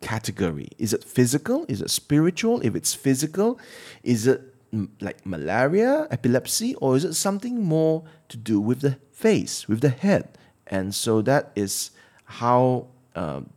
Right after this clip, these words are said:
this book, um, approaches the problem. Now, I don't know whether you find whatever I just said to be interesting. So, uh, I want to, I want you to get a feel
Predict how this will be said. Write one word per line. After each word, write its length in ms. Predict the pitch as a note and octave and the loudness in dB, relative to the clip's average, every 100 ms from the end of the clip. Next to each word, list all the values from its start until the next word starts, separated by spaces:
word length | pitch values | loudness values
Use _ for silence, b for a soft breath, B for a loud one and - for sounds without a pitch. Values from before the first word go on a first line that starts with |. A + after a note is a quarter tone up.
| _ _ | _ _
this 180 | A2+ A2+ | -2 -2
book, 360 | - G#2+ G#2+ - _ _ - | -2 0 0 -6 _ _ -10
um, 400 | D#2+ C#2+ B1 - - - | -8 -8 -12 -16 -20 -12
approaches 600 | - - - C#3 D3+ - | -12 -4 0 2 0 -2
the 80 | - | -6
problem. 400 | - E2+ - - _ _ _ _ _ _ _ _ _ _ _ _ - B B B B | -8 -8 -8 -12 _ _ _ _ _ _ _ _ _ _ _ _ -20 B B B B
Now, 340 | C#3+ F3 F3 - - _ _ _ _ _ _ _ _ | 4 6 6 0 -14 _ _ _ _ _ _ _ _
I 100 | D#3+ | 2
don't 460 | F3 D3 B3 E4 - | 2 4 2 2 2
know 220 | G#3 G#3 | 6 6
whether 380 | G3 F3 E3 F3 | 6 4 4 4
you 460 | E3 A#2+ B2 B2 A#2 | 4 4 4 4 2
find 400 | - D3+ C#3+ C#3+ - _ - - _ _ | 0 4 6 4 -2 _ -18 -18 _ _
whatever 500 | A2+ B2 B2+ C3 D3 | 0 2 4 4 4
I 100 | A2 | 4
just 240 | G#2 G#2 - | 2 2 2
said 280 | G#2+ G2 - _ - | 2 0 -2 _ -8
to 80 | |
be 140 | G2+ - | -6 -4
interesting. 640 | G#2 G2 G2 - - - - | -6 -8 -8 -10 -10 -14 -10
So, 460 | - B2 A#2 A2+ A2+ B B B | -2 4 6 4 0 B B B
uh, 140 | - A#2 | -2 2
I 120 | B2 | 2
want 360 | B2 F#3+ G3 - | 2 2 -2 -4
to, 240 | C#3 A#2 - | -2 -2 0
I 60 | A#2+ | 0
want 240 | E3+ G3 | 0 0
you 60 | F#3+ | 0
to 60 | |
get 140 | C3+ A2 | 0 0
a 60 | |
feel 560 | - - B2 C#3+ G#3 | -4 -6 0 0 0